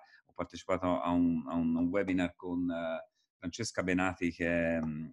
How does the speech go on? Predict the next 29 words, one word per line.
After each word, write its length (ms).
la, 680
la 120
di-, 180
una 260
delle 200
direttrici 500
Europa 340
di 160
Amadeus, 600
quindi 240
una, 260
una 140
grande 320
multinazionale, 1080
e 220
ci 180
spiegava 640
come 300
gli 80
aeroporti 500
in 80
realtà 320
si 140
stanno 320
attrezzando, 640
sono 200
quelli 220
che 120
tecnologicamente, 1300